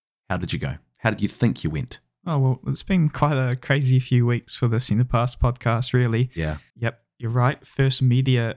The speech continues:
Speaker 2: interview, first radio interview for me on Friday. I've, you know, I've listened back to the, the audio. Thank you for them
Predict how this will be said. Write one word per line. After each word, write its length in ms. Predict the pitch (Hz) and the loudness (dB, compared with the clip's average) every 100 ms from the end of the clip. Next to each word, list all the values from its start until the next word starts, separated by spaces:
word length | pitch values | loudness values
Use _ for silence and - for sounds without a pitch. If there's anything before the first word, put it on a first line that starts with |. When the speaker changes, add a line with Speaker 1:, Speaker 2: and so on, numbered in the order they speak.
| - | 0
Speaker 2:
interview, 480 | 127 123 127 135 175 | 0 2 2 2 0
first 380 | - 139 135 - _ - | 0 0 0 -6 _ -2
radio 560 | 123 131 131 117 123 - | 2 2 2 2 0 2
interview 480 | 120 127 123 120 | 2 4 4 4
for 160 | 120 120 | 2 4
me 260 | 123 127 120 | 4 4 2
on 200 | 110 113 | 0 -2
Friday. 520 | 110 110 110 120 127 - - _ - | -2 -2 0 0 0 -6 -20 _ -2
I've, 320 | 135 - - - | 0 0 -4 -2
you 80 | 127 | 0
know, 80 | 104 | 2
I've 100 | 113 | 2
listened 240 | 139 127 | 2 2
back 180 | 117 113 | 0 -2
to 100 | - | -2
the, 200 | 107 107 | -2 -2
the 220 | - 110 113 | -2 -2 0
audio. 360 | 110 107 104 | 2 0 0
Thank 280 | - 110 - | -2 -2 0
you 120 | 104 | -2
for 180 | - - | -2 -2
them 340 | 107 101 117 | 0 0 -2